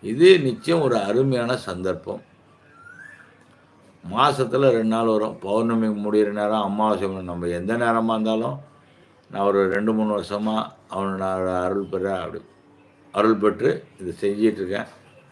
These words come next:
நான் மட்டும் இல்லாம பல பேர் பலனடைகிறது. இந்த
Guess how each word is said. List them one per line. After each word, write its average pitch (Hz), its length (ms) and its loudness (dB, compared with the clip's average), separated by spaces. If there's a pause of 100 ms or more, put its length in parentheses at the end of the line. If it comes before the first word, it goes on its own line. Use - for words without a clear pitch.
(1040)
நான் 147 320 4
மட்டும் 196 300 6
இல்லாம 156 380 4 (280)
பல 127 280 2
பேர் 160 220 2
பலனடைகிறது. 127 760 2
இந்த 104 220 0